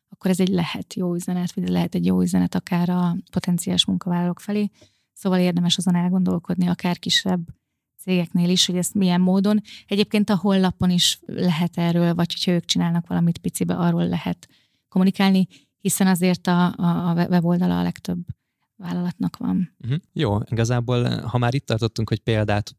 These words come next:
Speaker 2: mutatni marketingeseknek, tanulóknak, akik hallgatják ezt a podcastet, szerinted a te pályádnak mi lehet a, mi lehet a kulcsa, hogy, hogy, hogy ilyen karriert futottál be? Ugye azért csak elmarad, de, de azért fontos említeni, hogy te ugye a T-Systems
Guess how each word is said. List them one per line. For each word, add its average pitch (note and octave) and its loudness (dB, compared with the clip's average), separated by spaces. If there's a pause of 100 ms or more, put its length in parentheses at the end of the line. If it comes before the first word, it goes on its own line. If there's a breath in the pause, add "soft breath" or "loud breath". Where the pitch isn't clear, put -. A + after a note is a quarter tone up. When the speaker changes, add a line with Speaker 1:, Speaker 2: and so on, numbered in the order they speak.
Speaker 2:
mutatni G#2+ -4 (560)
marketingeseknek, G#2+ -2 (180)
tanulóknak, G#2 -2
akik - -6
hallgatják G#2 -2
ezt - -2
a - -4
podcastet, A2+ 0 (420 loud breath)
szerinted A2+ -2
a A2+ -2
te A#2+ -4
pályádnak A2+ 0
mi C#3 -2
lehet G#2+ -4
a, G2 -2
mi A#2+ -2
lehet G2+ 0
a F#2+ -2
kulcsa, G2 -2
hogy, G2 -4
hogy, G#2 -2
hogy G2+ -6
ilyen G2+ 0
karriert G2+ -2
futottál - -4
be? G2+ 0 (340 loud breath)
Ugye G#2 -4
azért G#2+ 0
csak A#2 -4 (120)
elmarad, A2+ 0
de, G#2 0
de G#2 -2
azért G#2 -2
fontos G#2+ -2
említeni, G2+ -2
hogy F#2+ -6
te G2 -4
ugye G2 -2
a G2 0
T-Systems - -4